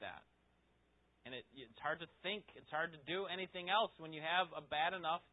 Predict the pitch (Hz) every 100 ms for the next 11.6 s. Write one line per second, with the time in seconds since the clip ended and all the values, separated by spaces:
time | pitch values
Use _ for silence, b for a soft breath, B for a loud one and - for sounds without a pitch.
0 | - 220 - 131 - - 107 131 151 165
1 | - _ b b b 139 - 175 196 135
2 | 107 120 117 117 110 - b b b -
3 | - 151 - - 127 117 113 - _ _
4 | _ _ _ _ _ - 135 123 139 143
5 | 123 - - _ _ _ _ _ _ _
6 | _ _ _ _ _ _ _ _ _ _
7 | _ _ _ 120 123 113 104 - _ _
8 | _ _ _ _ _ _ - _ _ _
9 | _ _ - 165 180 214 - 208 208 196
10 | 185 185 156 120 110 - 139 139 123 131
11 | - 175 190 208 139